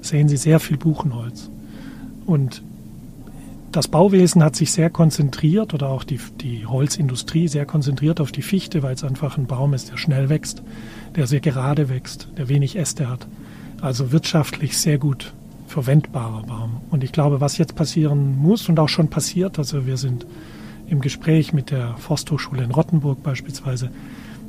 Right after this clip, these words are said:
dass man mehr alternative Holzarten verwendet und dass man auch mehr Ersatz für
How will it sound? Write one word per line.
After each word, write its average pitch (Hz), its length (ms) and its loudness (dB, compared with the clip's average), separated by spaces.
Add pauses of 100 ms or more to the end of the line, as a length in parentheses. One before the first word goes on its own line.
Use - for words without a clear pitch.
(140)
dass 135 260 0
man 156 240 4
mehr 151 500 0
alternative 143 680 0
Holzarten 147 540 -2
verwendet 147 500 -2 (480)
und 165 220 6
dass 160 180 4
man 156 160 4
auch 156 580 0 (200)
mehr 139 360 0
Ersatz 151 500 -2
für 143 560 0